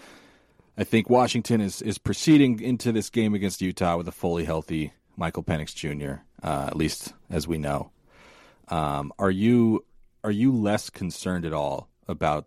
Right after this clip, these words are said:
this final stretch here based on the results Saturday, or were some of the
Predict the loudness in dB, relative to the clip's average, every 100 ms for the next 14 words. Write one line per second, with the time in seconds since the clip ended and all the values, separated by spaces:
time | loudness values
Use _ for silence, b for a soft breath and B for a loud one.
0 | _ -4 -4 -2 -2 0 -4 -4 0 0
1 | 0 -4 -4 -2 -4 -4 -6 -4 -4 -6
2 | -2 -2 -4 -2 0 0 0 0 0 0
3 | 0 0 -2 -4 -8 _ -12 -6 -4 -4
4 | -4 -2 -4